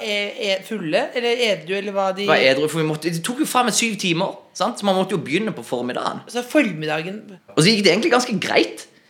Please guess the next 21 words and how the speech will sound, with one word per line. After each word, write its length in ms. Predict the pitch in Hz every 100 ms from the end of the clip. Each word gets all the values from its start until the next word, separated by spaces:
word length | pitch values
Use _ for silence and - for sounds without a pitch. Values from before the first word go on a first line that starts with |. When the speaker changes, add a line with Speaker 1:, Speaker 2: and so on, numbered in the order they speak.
| _ _ _ -
Speaker 2:
Første 260 | 190 190 -
tredve, 400 | 160 147 156 185 202 - -
eller 120 | 139
første 220 | 170 175
sånn 240 | 175 147 139
tyve 320 | - 143 139 151
tredve 560 | - 123 104 110 117 147 - - -
Speaker 1:
Mhm. 300 | 170 196 156
Speaker 2:
gangene. 440 | 110 117 180 98 - - _ _ _ _ - 80 -
Easy 200 | - 135
peasy. 340 | 160 196 113 110 - - - -
Ta 140 | 143
hundre, 380 | 131 123 117 - - - _
liksom. 300 | 185 170 143 -
Kjør 260 | - 135 -
på 140 | - - -
Speaker 1:
Ja. 120 | 220 254 -
Speaker 2:
her. 160 | - 110 - - _ - - -
Eh, 480 | 120 123 120 120 113
og 80 | 139
så, 140 | 131